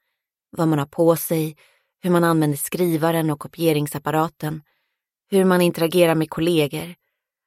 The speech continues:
att man refererar till dem som kollegor och inte som arbetskamrater eller jobbarkompisar, och hur man navigerar kring de hierarkier som alldeles uppenbart existerar, samtidigt som man förväntas ta varje chans att visa sin självständighet och initiativrikedom.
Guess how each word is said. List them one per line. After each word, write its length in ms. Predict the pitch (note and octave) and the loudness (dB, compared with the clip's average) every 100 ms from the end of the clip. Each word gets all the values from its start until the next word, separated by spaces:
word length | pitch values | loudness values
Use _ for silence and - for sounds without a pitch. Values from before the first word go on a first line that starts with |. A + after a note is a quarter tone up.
| - | -8
att 80 | - | 0
man 240 | F3+ E3+ | 2 4
refererar 520 | E3+ E3 F3+ F#3 E3+ D#3+ | 2 0 2 4 4 2
till 160 | D#3+ | 0
dem 180 | D#3 D3+ | 0 0
som 220 | D#3 D#3 | -2 -2
kollegor 640 | - F3+ F3+ D3+ F3+ D3 | -2 2 2 2 0 -2
och 180 | C3+ A#2 | -2 -4
inte 360 | - D#3+ D3 E3+ | -2 -2 -2 -2
som 180 | C#3+ C3+ | -4 -2
arbetskamrater 960 | E3 D3 - - D3 D#3 E3 D3+ - C3+ | -2 -2 -6 -10 -4 0 0 0 -6 -8
eller 200 | B2+ C3 | -6 -6
jobbarkompisar, 1080 | C3 F3 D3 C#3+ D3 F#3 D#3+ - - - _ _ _ _ _ _ _ _ _ - | -4 -2 -2 -4 -2 -2 -2 -8 -14 -18 _ _ _ _ _ _ _ _ _ -4
och 80 | A3+ | 4
hur 140 | A3 | 6
man 220 | G3+ F#3+ | 6 4
navigerar 600 | F3+ E3 D#3+ F#3 F3 D3 | 2 0 2 4 4 0
kring 320 | D3 - D#3 D3+ | -4 -6 -2 0
de 260 | D3 D3 | 0 -2
hierarkier 800 | D3+ D#3+ D#3 D3+ G#3+ F#3 D3 C#3+ | -4 -2 -4 -2 0 2 0 -4
som 220 | - D#3 | -8 -8
alldeles 400 | - E3 D3 D3 - | -6 -4 -4 -6 -10
uppenbart 580 | D3+ - D3+ E3+ D3+ - | -10 -6 -2 -2 -2 -6
existerar, 600 | - - - D#3+ D3+ - _ _ _ _ _ _ _ _ - | -12 -10 -4 -2 -2 -8 _ _ _ _ _ _ _ _ -6
samtidigt 640 | G3+ F3+ - G3+ F3 - | -2 -2 2 2 2 0
som 100 | E3 | -2
man 120 | D#3+ | -2
förväntas 540 | E3+ E3 E3+ - D#3 - | 0 0 0 -4 -10 -4
ta 180 | D#3+ | -2
varje 380 | D3+ F3 D#3 D3+ | 0 0 0 -2
chans 420 | - G3 E3+ - | -2 -2 -2 -4
att 160 | C#3+ - | -8 -6
visa 200 | D#3 D3 | -6 -6
sin 220 | - C#3+ | -6 -6
självständighet 880 | - F3+ D#3 - D3 D3+ F3+ D#3 D3 | -2 -4 -4 -6 -6 -4 -4 -6 -8
och 200 | C#3+ - | -14 -10
initiativrikedom. 1120 | D3 - D3+ - E3 C#3+ C#3+ C#3+ D3+ F3+ - | -10 -10 -12 -6 -4 -2 -4 -4 -6 -8 -10